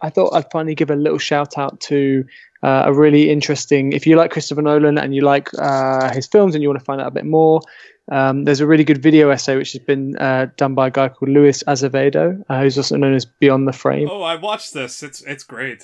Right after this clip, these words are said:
Speaker 2: It's a, a quick, quick breakdown of the, of the, the, the perpetual nature of time in Nolan's work. Is that the one?
Speaker 1: Exactly, yeah. So that, that's kind of up on the, um, Little White Lies Facebook page at the moment as well, and it's, it's really, uh, fascinating,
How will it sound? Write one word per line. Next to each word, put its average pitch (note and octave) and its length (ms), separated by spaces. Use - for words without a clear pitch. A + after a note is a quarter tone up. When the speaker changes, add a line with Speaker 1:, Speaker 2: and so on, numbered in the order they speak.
Speaker 2:
It's A#2 280
a, C3 280
a B2 40
quick, - 380
quick - 260
breakdown C#3+ 460
of C3+ 220
the, B2+ 300
of A#2+ 260
the, A#2 400
the, A#2+ 160
the A2 120
perpetual B2 500
nature B2 280
of A2+ 80
time C#3+ 380
in C#3 140
Nolan's D3+ 340
work. F#3 340
Is - 60
that C3 160
the C#3 60
one? F3+ 180
Speaker 1:
Exactly, F3 520
yeah. D#3+ 200
So E3+ 180
that, F3+ 240
that's F3+ 240
kind E3+ 180
of D#3+ 60
up D#3 220
on D3+ 160
the, D3 360
um, C#3 480
Little D3 140
White D3 80
Lies C#3+ 160
Facebook D3 380
page C3+ 240
at C3+ 80
the C3 60
moment C3 280
as B2 100
well, B2+ 180
and C3 100
it's, - 160
it's C#3 200
really, C#3 380
uh, B2 160
fascinating, C3 680